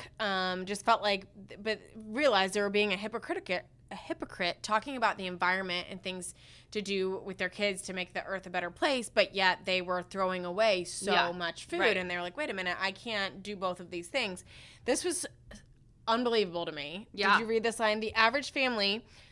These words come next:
Speaker 1: throws away eighteen pounds of trash daily."
Speaker 2: Yeah. I'm not surprised.
Speaker 1: That seems like so much.
Speaker 2: Yeah.
Speaker 1: Um, which this said, some of it could be recycled. Obviously, we recycle. Um,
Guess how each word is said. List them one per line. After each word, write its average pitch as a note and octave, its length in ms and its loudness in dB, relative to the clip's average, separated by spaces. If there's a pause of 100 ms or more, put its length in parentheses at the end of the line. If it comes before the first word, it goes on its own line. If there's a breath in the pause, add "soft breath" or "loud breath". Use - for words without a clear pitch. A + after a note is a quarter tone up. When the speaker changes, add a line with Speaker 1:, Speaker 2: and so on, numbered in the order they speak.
(160 loud breath)
Speaker 1:
throws A3 200 0
away G3 280 2 (120)
eighteen C#4 960 -2
pounds A3+ 600 -2
of F#3+ 240 -6
trash F#3+ 680 2 (260)
daily." D#3+ 480 -6
Speaker 2:
Yeah. E3+ 240 -4 (500)
I'm G#3 140 2
not F#3+ 160 0
surprised. - 600 -14
Speaker 1:
That C#4+ 240 4
seems D#4+ 320 -2
like F#3+ 180 -8
so E3+ 500 -4
much. E3+ 520 -8
Speaker 2:
Yeah. D3 160 -2 (640 loud breath)
Speaker 1:
Um, G3 360 2
which - 220 0
this D#4+ 160 2
said, A3+ 240 6
some A3+ 180 0
of G#3+ 80 -2
it G#3+ 100 -2
could G#3+ 140 -4
be G3+ 100 2
recycled. F3+ 440 -2
Obviously, G#3+ 340 2
we G3+ 100 -6
recycle. E3 720 -8
Um, E3 460 -8